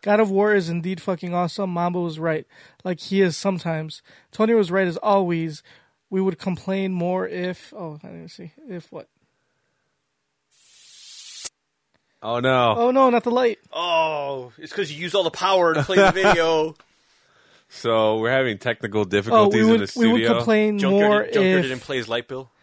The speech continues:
Speaker 1: Oh, we would com-, Jose was right, as always, we would complain more if we had to see his bald head.
Speaker 2: <laughs>
Speaker 3: Yeah. <laughs>
Speaker 1: Damn, bro, get him off you. Fix that light,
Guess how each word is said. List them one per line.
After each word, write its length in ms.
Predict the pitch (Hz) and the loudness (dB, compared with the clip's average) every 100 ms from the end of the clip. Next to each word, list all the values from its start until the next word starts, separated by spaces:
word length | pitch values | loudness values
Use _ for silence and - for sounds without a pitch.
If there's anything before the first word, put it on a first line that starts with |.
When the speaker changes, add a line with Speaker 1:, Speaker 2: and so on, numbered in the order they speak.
| _ - | _ 0
Speaker 1:
Oh, 80 | 226 | 2
we 80 | |
would 140 | 226 208 | 4 0
com-, 120 | 214 208 | -6 -2
Jose 200 | 220 220 | 0 4
was 200 | 220 196 | 4 4
right, 180 | 208 | 2
as 100 | 196 | 2
always, 280 | 185 190 196 | 2 2 2
we 80 | 185 | 0
would 80 | 180 | -4
complain 280 | 185 180 185 | -6 -4 -4
more 120 | 185 | -4
if 100 | 160 | -4
we 60 | 170 | -4
had 80 | |
to 60 | 160 | -4
see 120 | 165 | -8
his 100 | 160 | -8
bald 260 | 170 165 147 | -4 -4 -4
head. 200 | 165 156 - - - | -8 -8 -14 -20 -2
Speaker 2:
<laughs> 0 | |
Speaker 3:
Yeah. 640 | 330 156 - 170 135 165 - - - - | 2 2 4 2 4 2 0 -6 -20 -8
<laughs> 1300 | 240 - - - - - _ _ _ _ - - - 175 | -8 -8 -14 -20 -20 -20 _ _ _ _ -20 -20 -14 -8
Speaker 1:
Damn, 160 | 190 | -2
bro, 100 | 170 | 0
get 100 | 165 | 2
him 60 | 180 | 2
off 160 | 190 180 | 2 0
you. 100 | 160 | -6
Fix 160 | 277 | -2
that 100 | 294 | 0
light, 220 | 302 247 | 0 -2